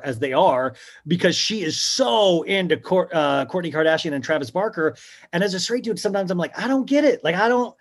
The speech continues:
I don't think this is, I find it really uninteresting,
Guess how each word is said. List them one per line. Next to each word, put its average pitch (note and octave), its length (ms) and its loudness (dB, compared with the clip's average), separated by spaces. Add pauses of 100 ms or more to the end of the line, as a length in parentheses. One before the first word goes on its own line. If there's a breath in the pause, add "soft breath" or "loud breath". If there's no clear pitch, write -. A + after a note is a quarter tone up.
(320 loud breath)
I F#3+ 80 4
don't B3+ 260 0
think A3+ 280 0
this G#3 160 -2
is, G3+ 480 -2
I F3+ 160 -2
find G#3+ 200 0
it G3+ 120 0
really G#3+ 320 0
uninteresting, F#3 920 -4